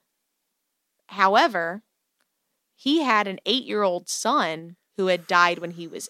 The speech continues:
eight. From, kids didn't live long. Um,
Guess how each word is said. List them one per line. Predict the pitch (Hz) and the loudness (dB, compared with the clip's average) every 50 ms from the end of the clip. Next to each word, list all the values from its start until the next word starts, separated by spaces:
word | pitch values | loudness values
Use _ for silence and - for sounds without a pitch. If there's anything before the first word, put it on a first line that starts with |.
| _ - | _ -12
eight. | - 165 160 - _ _ _ - - - - _ _ _ _ _ _ _ _ _ _ _ _ _ _ _ _ _ _ | -10 -10 -10 -12 _ _ _ -12 -12 -12 -12 _ _ _ _ _ _ _ _ _ _ _ _ _ _ _ _ _ _
From, | _ - 180 170 165 160 165 156 - _ _ _ _ - | _ -2 0 0 0 -2 -6 -12 -18 _ _ _ _ -6
kids | - 226 226 185 | -4 -4 -4 -2
didn't | - 185 160 160 143 - _ _ _ _ _ - | -4 -8 -8 -10 -12 -18 _ _ _ _ _ -18
live | 170 156 151 143 | -14 -14 -14 -12
long. | 151 143 143 139 139 143 151 160 _ _ _ _ _ _ _ _ _ _ _ _ _ _ _ - | -8 -6 -4 -4 -4 -6 -8 -14 _ _ _ _ _ _ _ _ _ _ _ _ _ _ _ -2
Um, | 190 190 185 175 165 160 160 160 | 2 2 4 2 2 0 -4 -10